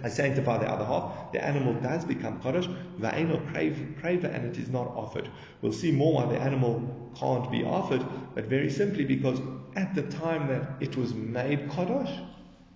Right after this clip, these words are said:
it could not be offered because only half of, it could not be a Korban because only ha-, and offered on the Mizbeach because only half was Kadosh. Once you have an animal that is Kadosh but can't be offered on the Mizbeach,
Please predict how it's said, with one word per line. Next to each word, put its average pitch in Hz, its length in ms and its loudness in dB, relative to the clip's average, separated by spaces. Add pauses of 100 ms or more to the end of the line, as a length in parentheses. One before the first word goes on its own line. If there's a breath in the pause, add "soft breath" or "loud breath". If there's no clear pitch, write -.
(140)
it - 180 -4
could 131 160 2
not 113 160 0
be 113 80 0
offered - 240 -2
because - 180 -8
only 107 220 0
half 104 320 -2
of, 98 180 0
it - 120 -2
could 131 100 0
not 117 180 -2
be 113 60 0
a 98 60 2
Korban 123 400 0
because 110 240 -2
only 101 280 -2 (120)
ha-, 107 200 -8
and 104 120 -6
offered 104 260 -4
on 101 140 -2
the 98 40 -2
Mizbeach 117 320 -2
because - 240 -6 (120)
only 117 260 2
half 135 460 2
was 101 140 2
Kadosh. 139 540 0 (1080 loud breath)
Once 151 460 2
you 135 80 2
have 127 160 2
an 123 200 -2
animal 147 540 2
that 127 500 0
is 135 260 2 (360)
Kadosh 127 380 0
but - 200 -4
can't 131 260 2
be 117 80 2
offered 120 300 2
on 113 100 2
the 104 160 2
Mizbeach, 123 400 -2